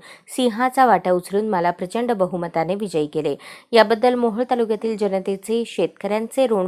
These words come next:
फेडण्यासाठी माझे आयुष्य कमी पडेल. त्याचबरोबर मनोज जरांगे पाटील यांचे, शिवसेना उद्धव बाळासाहेब ठाकरे पक्षाचे, राष्ट्रवादी शरदचंद्र पवार पक्षाचे, महाविकास आघाडी घटक पक्षातील पदाधिकारी, कार्यकर्त्यांचेही आभार.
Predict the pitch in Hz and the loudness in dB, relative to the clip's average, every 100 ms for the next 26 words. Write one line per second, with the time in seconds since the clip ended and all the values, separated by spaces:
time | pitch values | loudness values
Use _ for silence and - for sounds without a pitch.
0 | 180 170 170 175 240 214 214 151 _ _ | 0 -2 0 -6 -6 -6 -6 -6 _ _
1 | _ _ _ 226 220 - 262 - 202 196 | _ _ _ 4 4 4 0 2 0 0
2 | 202 226 214 160 156 156 147 - - - | -2 0 0 0 0 -2 -2 -6 -16 -10
3 | - 233 214 240 240 247 240 226 208 226 | 6 8 8 4 4 4 4 2 4 4
4 | 214 220 214 202 233 240 190 175 - 196 | 4 2 2 2 0 0 0 -2 -2 -4
5 | 214 - - - 247 247 262 254 208 240 | -4 -12 -20 4 6 6 6 4 4 4
6 | 226 185 185 196 180 196 180 180 175 170 | 6 6 4 2 0 -2 -2 -2 -2 0
7 | 196 190 226 233 - - 196 185 190 240 | 0 0 -2 -2 -8 -6 4 4 6 2
8 | 262 262 220 208 226 214 208 180 170 170 | 2 2 2 0 0 2 4 4 2 -2
9 | - 180 - 220 214 180 226 269 233 214 | -2 -2 0 0 2 0 0 0 0 0
10 | 202 202 202 190 175 - 180 - 185 202 | 0 2 0 0 -2 -2 -2 -2 0 0
11 | 196 165 170 180 185 185 170 151 151 156 | 0 2 2 0 -2 0 0 0 -2 -4
12 | 160 160 151 165 160 220 - 175 170 135 | -4 -6 -6 -10 -8 -10 -2 -2 -2 -6